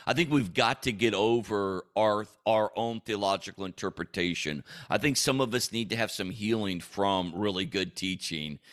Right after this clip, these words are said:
and really strong mindsets of different things. You know, the journey life is really about living out fully into what is possible.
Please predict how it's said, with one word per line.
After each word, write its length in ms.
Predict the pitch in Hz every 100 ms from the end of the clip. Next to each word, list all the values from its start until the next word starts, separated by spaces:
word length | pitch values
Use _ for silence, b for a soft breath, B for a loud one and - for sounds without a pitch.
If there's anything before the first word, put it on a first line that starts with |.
| B
and 240 | - 95 98
really 280 | 110 104
strong 440 | 95 - 104 98 95
mindsets 600 | 92 92 95 - 87 -
of 160 | 82 73
different 480 | - 87 85 80
things. 540 | - 87 80 71 69 - _ B B B
You 80 | 135
know, 120 | 143
the 140 | 131
journey 540 | 117 - 131 160 190 143
life 480 | 107 95 95 101
is 160 | 101 107
really 180 | 120 127
about 240 | 110 107
living 320 | 101 120 117
out 260 | 107 87 -
fully 300 | 131 139 123
into 180 | 101 110
what 160 | 101 92
is 100 | -
possible. 760 | - 110 135 - 80 78 69